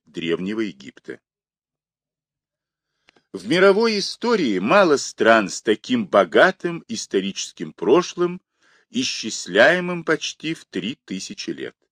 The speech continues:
За это время древнеегипетское рабовладельческое общество переживало стадии расцвета и упадка,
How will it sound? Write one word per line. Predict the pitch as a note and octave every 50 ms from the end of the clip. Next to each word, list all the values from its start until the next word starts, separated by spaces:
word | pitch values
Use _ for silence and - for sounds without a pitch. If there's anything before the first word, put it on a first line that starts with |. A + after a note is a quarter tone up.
| _ _ _ _ _ _ _ _ _ _ _ _ _ _ _ _ _ _ _ _ _ _ _ _ _ _
За | F3 F3+ G3
это | F#3+ G#3 G#3+ - A3+ G3+
время | F3+ F3 G#3 A3 G#3+ G#3 G3+ G3 F#3+ D#3 - -
древнеегипетское | F#3 - A2+ C#3 F3+ F#3 F3 F3 E3+ D#3+ D#3 B2 B2 - - E3 D#3+ - - - - C3+ C3+ B2 A#2 G#2 - -
рабовладельческое | - G#2 A2 A2+ A2 B2 A2+ G#2+ A#2 A2 F#2+ B2 D#3 D#3 - - B2+ - - - - F#2+ F#2 -
общество | - G2+ F#2+ - - - C#3 - - _ - D#3 E3 E3+ E3+ _ _ _ _ _ _ _ _ _ _ _ _ _ _ _ _
переживало | G#2+ A2+ A#2 B2 A#2 C#3 D#3 F3+ G#3 A3 G#3+ G#3+ G3+
стадии | - - - - D#3 E3 F3+ E3+ C#3 D3+ D3+
расцвета | C#3+ B2+ B2 A#2+ - - - - - - E2 F#2 B2 E3 F3+ - - F3 -
и | - - - G2+
упадка, | F#2+ D#2 - _ - F2 E2 E2 - _ _ - F2 D#2+ E2 -